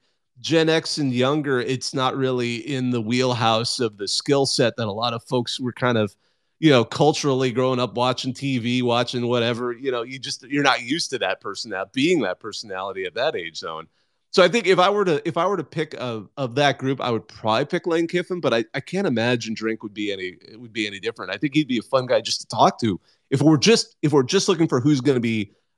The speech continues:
and I love that question again. Thank you for that triple option. Just, you know, who would be the person you would pick in that group? But Craig James, no, I, I wouldn't, no. That, I wouldn't want him in. I wouldn't even want to deal with him. I'd be like, "Oh," I, I pretend I wouldn't have even seen him. I'm like, "Hey, isn't that the guy with the,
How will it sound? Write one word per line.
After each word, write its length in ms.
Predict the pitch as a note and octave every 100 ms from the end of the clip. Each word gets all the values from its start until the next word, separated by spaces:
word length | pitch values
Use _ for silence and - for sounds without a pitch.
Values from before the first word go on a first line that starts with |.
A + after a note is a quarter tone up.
| _ C3+
and 360 | - D3+ D3
I 60 | D3
love 220 | E3+ E3+
that 160 | C#3+ C3+
question 360 | C#3 B2+ -
again. 300 | G#2 B2+ A2+ F#2
Thank 220 | B2+ B2+
you 80 | B2+
for 100 | A2
that 140 | F2+
triple 260 | - G#2+ F2+
option. 400 | E2+ E2+ G2 D#2+ _ _ -
Just, 200 | D3+ -
you 100 | E3
know, 120 | G3
who 200 | - G#3
would 220 | G#3 D3+
be 200 | C3 D#3
the 100 | C#3
person 640 | - D3 C3 - C3 B2 A#2
you 160 | A#2+
would 180 | A2+ G#2+
pick 240 | A2+ A2
in 80 | G#2+
that 220 | G#2+ F#2+
group? 240 | G#2 F#2+ - - -
But 120 | D#3+
Craig 240 | - A3 E3+
James, 280 | D#3+ C#3+ A#2+
no, 160 | A#2
I, 220 | G2 B2+
I 160 | A#2+ B2+
wouldn't, 400 | B2 A#2 G#2 F#2
no. 320 | G#2+ F#2+ E2+ _ _ C3
That, 220 | B2+ A2+
I 100 | C3+
wouldn't 260 | B2+ B2 A#2
want 160 | A2
him 100 | G2+
in. 180 | G2 F#2 -
I 120 | A#2+
wouldn't 180 | A#2 A#2
even 140 | G#2+
want 140 | G#2
to 60 | F#2+
deal 160 | F#2 F2
with 140 | E2
him. 220 | E2 F2+ B2+
I'd 160 | B2
be 140 | A2+ A#2
like, 220 | G#2+ -
"Oh," 260 | D3+ C3 A2+
I, 320 | - C3+ C#3
I 20 |
pretend 340 | C3 D3+ F#3 G3+
I 40 |
wouldn't 220 | C#3+ D3
have 40 | A2+
even 140 | G2+
seen 340 | - G#2 A#2+
him. 120 | F2 - _
I'm 80 | A#2+
like, 160 | A#2+ -
"Hey, 380 | A#3 D4+ G#3
isn't 160 | F3+ F3+
that 140 | A3+
the 80 | F#3+
guy 240 | E3 E3+ F3
with 180 | D#3
the, 300 | - A#2+ A#2+